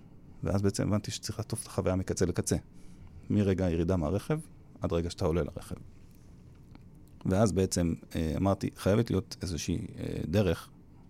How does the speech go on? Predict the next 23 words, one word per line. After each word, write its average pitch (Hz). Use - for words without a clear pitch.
לדעת 87
מי 104
לקח 87
את -
העגלה, 170
ואם 85
לדעת 87
שהוא 90
החזיר 82
אותה." -
ואז 185
התחלתי 170
בעצם, 127
אה, 107
לבנות 95
גם 156
תשתית 175
לזה, 175
ולחבר 117
את 110
זה 139
לקנייה 120
האוטונומית. 127